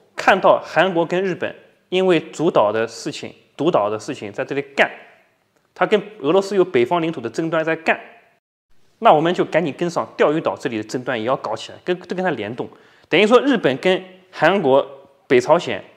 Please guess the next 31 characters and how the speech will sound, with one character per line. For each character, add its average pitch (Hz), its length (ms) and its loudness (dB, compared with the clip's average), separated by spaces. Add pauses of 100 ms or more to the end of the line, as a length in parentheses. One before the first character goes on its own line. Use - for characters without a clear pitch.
(360)
俄 147 120 4
罗 180 100 4
斯、 175 200 -4
中 202 180 -2
国 113 300 -4
全 190 340 -2
部 320 140 0
处 - 240 -10
于 110 80 -8
一 110 120 -8
个 110 140 -2
领 120 240 -6
土 123 100 -12
争 117 160 -8
端 117 160 -8
敌 123 100 -10
对 139 120 -6
状 123 160 -8
态 104 100 -10
当 107 200 -12
中 110 100 -12
去， - 160 -16 (240)
让 185 140 0
他 196 120 6 (220)
更 226 300 2
加 151 160 -2
的 110 100 -6
去 - 160 -12 (140)
孤 320 180 6
立 359 140 4
他， - 200 -16